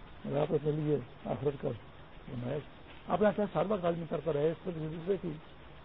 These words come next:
ضرورت نہیں پڑتی ہے۔ اور بزرگوں نے اس کا علاج بتایا کہ اگر آپ کو تکلیف ہو رہی ہے دوسرے کی ترقی کا، تو اس کے لیے دعا کیا کریں،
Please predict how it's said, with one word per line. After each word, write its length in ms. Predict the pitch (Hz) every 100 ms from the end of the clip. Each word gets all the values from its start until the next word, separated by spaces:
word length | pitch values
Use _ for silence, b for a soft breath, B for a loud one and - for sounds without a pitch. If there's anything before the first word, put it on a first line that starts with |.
| -
ضرورت 300 | 151 180 190
نہیں 120 | 156 123
پڑتی 280 | 117 113 113
ہے۔ 60 | 101 - - - - - - - - - - - - - - - 107 110 175 - - - - - - - - - - - - - - - -
اور 80 | 151
بزرگوں 200 | 143 170
نے 60 | 175
اس 60 | -
کا 60 |
علاج 200 | 143 170 196
بتایا 220 | 170 156
کہ 100 | 135
اگر 140 | 127 131
آپ 140 | 147
کو 60 | 143
تکلیف 340 | 123 117 175 156
ہو 100 | 131
رہی 260 | 123 120
ہے 40 | 160 220 - - - - - - - - - - - -
دوسرے 240 | 147 143
کی 80 | 131 127
ترقی 280 | 131 131 170
کا، 60 | 196
تو 60 | 151
اس 60 | -
کے 80 | 143
لیے 180 | 113
دعا 140 | 117 151
کیا 240 | - 127 110
کریں، 140 | 98